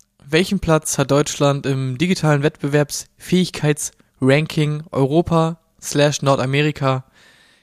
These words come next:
der E S Z P belegt? Äh, im Ranking sind neununddreißig Länder und es geht quasi um Digitalisierung.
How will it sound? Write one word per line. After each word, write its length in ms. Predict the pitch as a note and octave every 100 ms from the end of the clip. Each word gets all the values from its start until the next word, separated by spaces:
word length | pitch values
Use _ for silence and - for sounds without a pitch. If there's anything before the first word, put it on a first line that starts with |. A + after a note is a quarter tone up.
| -
der 300 | C3+ C3+ -
E 140 | D#3 D#3
S 280 | F#3 - -
Z 380 | - - D#3 - _ -
P 320 | F3 F3+ E3 _ _
belegt? 1080 | D3 D3 C#3 C#3 _ _ C#3 C3 A#2+ - - _ _ _ -
Äh, 400 | C#3+ C#3+ C#3 C#3
im 160 | - D3
Ranking 360 | D3 E3 E3+
sind 400 | D3 C#3+ D3 - -
neununddreißig 1120 | C#3 C3+ D3+ E3+ D#3+ C3+ C3+ C3 C#3+ C3+ - _ _ _ _ _ _ -
Länder 360 | B2 B2+ A#2+
und 100 | -
es 100 | -
geht 160 | - -
quasi 200 | D3+ C#3+
um 140 | C3+
Digitalisierung. 840 | B2 C#3+ C#3 B2+ B2 A#2+ A#2 A#2